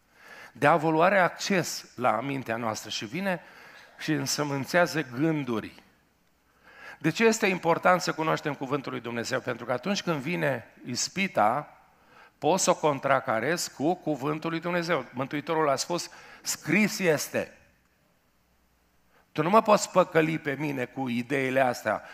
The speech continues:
să transform pietrele în pâine. Pentru că în Cuvântul lui Dumnezeu este un principiu fundamental. Omul nu trăiește numai cu pâine,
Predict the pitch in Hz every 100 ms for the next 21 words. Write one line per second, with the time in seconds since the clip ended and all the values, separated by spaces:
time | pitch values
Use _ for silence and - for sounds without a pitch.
0 | - 139 - 131 127 - 147 147 123 110
1 | - - _ 151 147 151 139 123 - 135
2 | 123 139 117 98 85 - _ _ _ _
3 | _ _ _ _ _ _ _ - 139 139
4 | - 147 131 165 208 190 175 156 190 190
5 | 170 156 147 143 - 175 190 185 175 160
6 | 165 151 - 202 180 139 147 160 151 151
7 | 170 165 151 180 180 - 160 180 208 196
8 | - 175 175 170 165 160 - - _ -
9 | 160 117 98